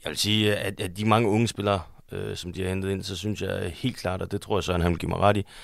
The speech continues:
at, at Oscar, han er den, der ser mest spændende ud. Altså, jeg synes virkelig, at, øh, at han kommer med noget niveau, og han har faktisk overrasket mig positivt.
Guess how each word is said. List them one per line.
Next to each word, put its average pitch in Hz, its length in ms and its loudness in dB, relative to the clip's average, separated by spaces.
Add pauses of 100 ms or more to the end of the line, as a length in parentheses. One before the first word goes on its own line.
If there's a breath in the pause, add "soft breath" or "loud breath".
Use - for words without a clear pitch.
(320 loud breath)
at, 101 280 0
at 98 120 0
Oscar, 104 340 4
han 95 240 0
er 101 280 0 (340)
den, 107 160 2
der 95 80 2
ser - 160 4
mest 101 320 4
spændende 90 320 0
ud. 85 100 -2
Altså, 90 180 0
jeg 92 100 4
synes 90 180 -6 (160)
virkelig, 98 480 2
at, - 280 -4
øh, 92 340 -2
at - 80 -4
han 95 120 0
kommer 101 260 6
med 98 140 4
noget 92 180 4
niveau, 101 340 6
og 87 180 6
han 95 160 4
har 95 80 6
faktisk - 320 -2
overrasket 92 420 0
mig 82 120 -8
positivt. 95 400 -8